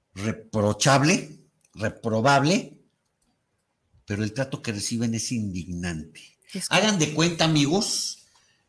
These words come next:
Speaker 1: que están en un reality show y se sienta esta bola de patanes, como son los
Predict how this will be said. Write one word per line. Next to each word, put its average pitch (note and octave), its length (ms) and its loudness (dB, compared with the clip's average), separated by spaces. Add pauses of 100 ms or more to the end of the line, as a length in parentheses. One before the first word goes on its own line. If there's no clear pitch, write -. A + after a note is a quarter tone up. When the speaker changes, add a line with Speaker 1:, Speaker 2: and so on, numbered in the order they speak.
(100)
Speaker 1:
que A#2+ 100 -4
están D3 300 0
en D3+ 100 4
un D3+ 140 2
reality D3+ 460 2
show - 500 2 (1500)
y A2+ 120 -2
se A#2 100 0
sienta D#3 340 0
esta D#3 220 -2
bola D#3 260 4
de B2 120 4
patanes, C3 800 2
como G2 240 -6
son B2 240 -2
los - 580 -8